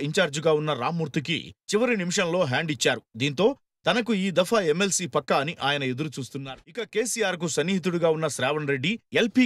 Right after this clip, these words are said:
కార్యాలయ ఇన్ఛార్జిగా ఉన్న రమేష్ రెడ్డిలు సైతం ఎంఎల్సీ పదవులు ఆశిస్తున్నారు. వీరిద్దరూ కేసీఆర్ కు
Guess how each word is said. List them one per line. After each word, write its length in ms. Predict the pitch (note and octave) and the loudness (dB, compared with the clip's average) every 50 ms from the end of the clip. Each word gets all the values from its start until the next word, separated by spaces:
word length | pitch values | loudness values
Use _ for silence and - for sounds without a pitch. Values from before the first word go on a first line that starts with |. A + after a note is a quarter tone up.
| G3 - | 4 4
కార్యాలయ 460 | D#3 D#3 F#3+ G3+ G#3 F#3+ F#3 F3 F3 D#3+ - D3 | 2 2 2 2 2 2 2 2 0 0 -2 -2
ఇన్ఛార్జిగా 480 | E3 - G#3 F3 D#3+ C#3 D#3 D3+ D#3+ D#3+ D#3 | 0 2 2 2 2 0 0 2 4 4 4
ఉన్న 120 | D3+ D3+ C3 G#2+ A#2+ | 2 0 -2 0 0
రమేష్ 280 | D#3 F#3+ G3+ F3 - E3 | 0 0 0 -2 -2 -2
రెడ్డిలు 260 | E3 D3+ D#3 D#3 D3 A#2 C#3+ | -2 -2 -2 -2 0 0 0
సైతం 260 | D#3 D#3+ F#3+ E3+ A#2 E2 D2+ - _ - C3+ E3 | 0 2 0 0 0 -4 -10 -14 _ -2 -2 0
ఎంఎల్సీ 360 | G3+ A3+ A3 - - F#3+ E3 - C#3 | 2 2 0 0 -2 -4 -2 0 0
పదవులు 320 | B2+ E3+ F3 E3 D#3+ - - A2 A#2 | 2 2 0 0 -2 -4 -2 -2 -2
ఆశిస్తున్నారు. 580 | C#3+ - D#3 C3+ - - C3 C3+ C#3+ C3+ - - _ _ _ C3 D#3+ | -2 -2 -4 -4 -4 -4 -4 -2 0 0 -2 -4 _ _ _ -2 0
వీరిద్దరూ 460 | G3 G3+ G#3+ F#3 F3 C4+ B3+ A#3 G#3 - - | 0 0 0 2 4 4 4 4 2 -2 0
కేసీఆర్ 440 | F3 G3+ - - F#3+ F3 E3 D#3+ - | 0 0 0 2 0 0 0 0 0
కు 60 | F3+ | 0